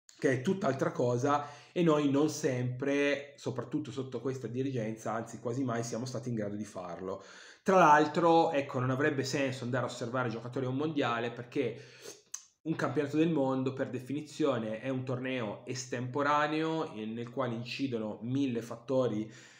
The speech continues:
differenti, non si è mai comprato bene, mm, basandosi soltanto sulle prestazioni di un singolo calciatore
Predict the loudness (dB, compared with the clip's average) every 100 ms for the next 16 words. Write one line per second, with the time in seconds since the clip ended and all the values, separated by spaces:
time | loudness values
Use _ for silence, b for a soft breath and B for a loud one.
0 | B -4 -2 2 4 4 4 2 0 0
1 | 4 4 4 4 2 4 2 0 -2 -2
2 | -2 2 2 2 0 2 0 0 -4 -8
3 | -6 -4 -4 0 0 0 -4 -6 -8 -6
4 | -8 -8 -8 -8 -8 -12 -14 -6 -6 -4
5 | -6 -6 -8 -6 -2 -2 -4 -8 -8 0
6 | 2 0 -6